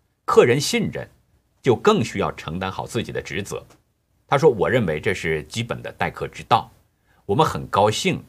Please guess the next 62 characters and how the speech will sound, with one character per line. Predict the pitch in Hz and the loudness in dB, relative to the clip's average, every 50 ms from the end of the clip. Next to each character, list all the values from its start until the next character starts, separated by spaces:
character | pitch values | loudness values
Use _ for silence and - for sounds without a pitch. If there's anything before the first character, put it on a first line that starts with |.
| _ _ _ _ _ _ | _ _ _ _ _ _
能 | - 80 95 | -8 -6 -2
够 | 107 120 110 101 92 | 2 2 2 2 2
实 | - - - 87 85 | 0 -2 -4 -4 -4
现 | - 113 82 | -2 -2 -2
老 | 82 82 71 60 60 | -2 -2 -4 -4 -6
人 | 64 67 82 78 | -8 -10 -10 -8
家 | - 78 76 | -8 -6 -6
的 | 80 | -4
愿 | - 107 131 120 71 62 | 0 0 0 0 0 -6
望。” | 60 - - _ _ _ _ _ _ _ _ _ _ _ _ _ _ _ _ _ _ _ _ _ _ _ _ _ _ _ _ _ _ _ _ _ _ _ _ _ _ _ _ _ | -10 -12 -12 _ _ _ _ _ _ _ _ _ _ _ _ _ _ _ _ _ _ _ _ _ _ _ _ _ _ _ _ _ _ _ _ _ _ _ _ _ _ _ _ _
巴 | - 196 | 10 12
尔 | 214 180 165 | 12 12 12
的 | 185 196 | 10 6
摩 | 160 160 180 | 6 6 8
的 | 185 180 | 8 6
市 | - - 190 180 | 6 6 2 2
议 | 165 165 | 2 4
员 | 139 127 127 127 135 151 156 160 - - - | 6 6 8 8 6 4 2 -2 -4 -8 -10
齐 | - - - 113 131 | -8 -4 -2 -2 0
克· | - - - - 120 101 | 0 4 6 6 6 6
科 | - - - - 147 - | 6 2 4 4 6 6
恩 | 143 151 156 156 - - _ _ - 120 - - - | 6 2 2 0 -2 -10 _ _ -18 -18 -16 -4 2
转 | - 113 92 87 120 | 2 2 2 2 4
发 | - 110 | 4 4
了 | 110 107 | 4 4
丽 | 104 113 110 | 2 0 0
娜 | 95 92 85 | 0 0 0
分 | - - 104 98 | -2 -2 -6 -6
享 | - - 69 | -6 -6 -8
的 | 67 71 | -8 -8
这 | - 85 | -6 -6
则 | 71 78 69 | -6 -6 -8
轶 | 67 69 | -8 -10
事， | 69 - - - - - _ _ _ _ _ _ _ _ _ _ _ _ - | -12 -12 -12 -12 -14 -16 _ _ _ _ _ _ _ _ _ _ _ _ 0
并 | 160 156 127 | 2 2 4
且 | 101 95 | 4 2
说 | 85 - 104 95 | 2 2 0 0
史 | - - 76 | 0 -4 -6
蒂 | 87 98 | -6 -4
夫 | - 101 | -2 -2
的 | 87 | -2
餐 | 82 - - 98 92 | -2 -4 -4 -6 -4
馆 | - 82 71 62 64 64 62 | -2 -2 -2 -4 -4 -6 -10
是 | - - - 104 | -10 -8 -6 -6
一 | 80 76 | -6 -6
个 | 80 - 82 | -6 -6 -6
用 | 92 113 107 85 73 - - | -4 -4 -4 -4 -6 -8 -6
尊 | - 123 120 127 127 127 | -2 0 2 2 2 2
重 | 127 - 175 120 85 78 | 4 4 2 4 2 -4
和 | - - 76 73 65 - _ - | -6 -6 -6 -6 -6 -8 _ 0
爱 | - 170 170 - - - - _ _ _ _ _ _ - | 2 2 2 2 -2 -8 -20 _ _ _ _ _ _ 4
待 | - 156 107 | 6 6 6
人 | 87 78 69 67 64 80 120 143 | 4 0 -4 -6 -8 -4 -2 0
的 | 147 117 | 2 2
这 | - 117 | 2 0
么 | 90 78 | -2 -2
一 | 67 71 | -4 -4
个 | 82 85 78 | -6 -6 -4
典 | - - 73 - | -2 -4 -4 -4
范 | - - 90 80 | -4 -4 -4 -4
社 | - - 73 - | -4 -6 -8 -8
区。 | - - - - - | -8 -12 -14 -16 -18